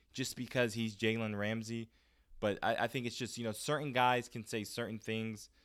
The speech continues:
But, you know, had it been, you know, another guy, say, like, a Josh Norman, you know, 'cause we saw him get paid and he really hasn't proven himself, you know, for him to probably, you know, argue about an upcoming extension and getting paid,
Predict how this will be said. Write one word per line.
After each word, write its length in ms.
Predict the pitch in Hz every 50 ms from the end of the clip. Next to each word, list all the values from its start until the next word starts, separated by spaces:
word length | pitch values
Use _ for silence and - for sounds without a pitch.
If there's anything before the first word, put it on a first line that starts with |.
| _ _ _ _ -
But, 200 | 107 104 95 -
you 80 | 113 110
know, 160 | 110 104 98
had 240 | 92 127 131 131 131
it 120 | 120 101
been, 200 | 123 123 120 120
you 80 | 120 120
know, 320 | 117 113 110 107 101 - _ _ _ _ _ _ _ _
another 360 | - 117 120 120 123 120 120 110
guy, 340 | 95 120 117 117 117 113
say, 220 | 110 - - 117 110
like, 180 | 107 101 -
a 60 | 98 92
Josh 440 | - - 120 117 117 110 - -
Norman, 560 | 120 113 113 113 113 113 117 113 113 113 110 107 _ _ _ _ _ _ _ _ _ _ _ _ _ _ -
you 100 | 113 117
know, 220 | 110 104 104 101 - 65 71 - 55 - _
'cause 180 | - 139 120 120
we 80 | 127 127
saw 260 | - 151 139 135 131
him 100 | 120 117
get 220 | 110 117 104 -
paid 320 | - 117 110 110 113 110 104
and 120 | 107 104
he 140 | 107 107 107
really 240 | 110 113 110 110 110
hasn't 240 | 107 98 110 98
proven 300 | - - 117 110 110 107
himself, 460 | 107 107 98 - 110 104 101 101 - 113
you 60 | 107
know, 240 | 107 104 104 98 - _ _ _ _
for 140 | - 117 120
him 180 | 123 120 117
to 80 | 110 110
probably, 320 | - 120 117 117 104 110
you 100 | 107 110
know, 140 | 107 104 95 -
argue 280 | - 113 110 110 107 113
about 320 | 98 110 107 104 - -
an 140 | - 104 104
upcoming 460 | - 113 - - - 117 110 107 101
extension 560 | 95 90 - - - 117 110 107 - - 104 101
and 100 | 95 92
getting 240 | 110 107 107 101
paid, 320 | - 110 107 107 104 104